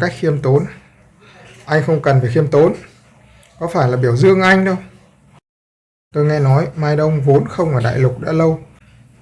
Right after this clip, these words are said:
Lần này bắt ở Hán về là do Trương Nhất Ngang đã giăng bẫy. Trước đó bắt được Lý Phong, giấy khen cụ thể trên bộ còn chưa đưa xuống.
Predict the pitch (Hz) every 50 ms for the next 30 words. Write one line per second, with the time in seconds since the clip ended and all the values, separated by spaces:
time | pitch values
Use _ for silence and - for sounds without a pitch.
0 | - 160 147 143 147 147 143 143 175 208 220 - 135 139 147 165 190 180 160 147
1 | 143 147 143 139 - - - - - - - - - - 139 139 139 165 170 170
2 | 170 - 180 165 165 165 185 185 202 175 170 165 165 160 160 170 160 165 160 156
3 | 160 - 180 214 - - - - _ _ _ _ _ _ - - - - - -
4 | - 160 143 147 143 139 131 143 151 160 170 175 170 156 135 135 135 147 160 151
5 | 165 156 151 147 139 - - - - - - _ _ _ _ _ - - 160 170
6 | 165 - 196 190 190 190 - 165 170 - 160 143 127 123 120 180 180 190 180 165
7 | - - - - 165 156 - 214 214 214 214 220 214 214 - 196 175 185